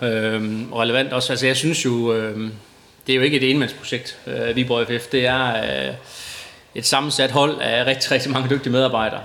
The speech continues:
øh, som arbejder i den samme retning. Og jeg tror egentlig, det er det, der har været den største, øh, strategi for os. Det var at, at skabe nogle helt klare rammer, øh, hvor vi gerne vil hen,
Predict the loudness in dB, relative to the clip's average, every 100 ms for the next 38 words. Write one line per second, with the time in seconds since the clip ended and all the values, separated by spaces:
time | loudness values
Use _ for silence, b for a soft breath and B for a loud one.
0 | -10 -4 -2 -2 -2 -2 -2 0 2 2
1 | 0 -2 -2 -2 -4 -8 -14 -8 -6 -2
2 | 0 2 2 2 0 0 -2 -2 0 0
3 | 0 -4 -4 -4 -4 -6 -12 B B B
4 | B B B -8 -4 -2 0 0 2 2
5 | 2 0 0 0 -2 -4 -4 -2 0 0
6 | 0 0 0 0 2 2 0 -2 -6 -6
7 | -4 -6 -2 0 2 0 0 0 -2